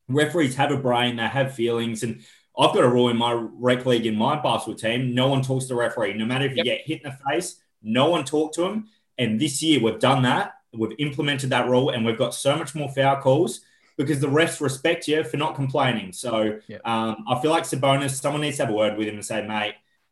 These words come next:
Speaker 1: yeah, you're probably getting fouled. Run back on defense, play hard, stop your whinging."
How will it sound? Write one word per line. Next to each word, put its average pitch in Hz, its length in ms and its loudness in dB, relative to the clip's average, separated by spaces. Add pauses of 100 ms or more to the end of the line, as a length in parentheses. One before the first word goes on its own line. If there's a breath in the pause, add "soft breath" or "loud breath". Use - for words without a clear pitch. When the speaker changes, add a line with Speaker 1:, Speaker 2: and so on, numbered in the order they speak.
(180)
Speaker 1:
yeah, 139 160 2
you're 151 220 4
probably 147 220 0
getting 131 220 -2
fouled. 127 460 2 (120)
Run 135 380 0
back 139 240 0
on 107 100 -2
defense, 110 460 -6
play 135 320 -2
hard, 98 340 -4
stop - 320 -4
your 95 80 -10
whinging." 90 420 -12